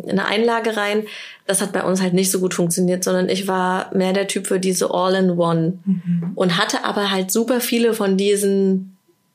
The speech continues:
Speaker 1: äh,
Speaker 2: All-in-Twos?
Speaker 1: Genau.
Speaker 2: Mhm, Überhosen mit Einlage.
Speaker 1: So. Und dann hab ich gedacht, ah, verkaufe ich die wieder? Das machen ja auch viele. Es gibt ja so einen Stoffwindel-,
Speaker 2: Flohmarkt. Mhm.
Speaker 1: Flohmarkt und so weiter, aber, hm,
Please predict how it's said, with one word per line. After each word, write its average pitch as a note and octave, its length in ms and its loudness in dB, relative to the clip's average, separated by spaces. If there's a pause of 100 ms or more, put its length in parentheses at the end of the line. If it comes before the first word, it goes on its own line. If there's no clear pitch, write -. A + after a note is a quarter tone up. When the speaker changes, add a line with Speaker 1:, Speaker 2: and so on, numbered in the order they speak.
(200)
Speaker 1:
äh, - 120 -2
Speaker 2:
All-in-Twos? G#3 800 0
Speaker 1:
Genau. F#3 720 2
Speaker 2:
Mhm, G#3 140 0 (260)
Überhosen G3 320 -8
mit G#3 160 -10
Einlage. G3 180 -2
Speaker 1:
So. - 380 -2 (640)
Und F#3+ 120 2
dann F#3+ 160 4
hab F#3+ 80 2
ich F#3+ 120 -2
gedacht, F3 320 -4
ah, F#3 260 0
verkaufe G3+ 440 0
ich A#3 140 -2
die A3 160 -2
wieder? A#3 160 2
Das G3 120 0
machen G3 240 0
ja F3 120 0
auch G3+ 180 0
viele. C4 280 0
Es G#3 180 0
gibt E3+ 160 0
ja F3 100 2
so E3+ 140 2
einen E3+ 360 4
Stoffwindel-, F#3+ 1200 0
Speaker 2:
Flohmarkt. G#3 560 -8
Mhm. G#3+ 60 -6
Speaker 1:
Flohmarkt G#3 640 2
und G3 120 0
so G3 120 0
weiter, G3 260 -2
aber, F#3+ 340 0
hm, F#3+ 360 -2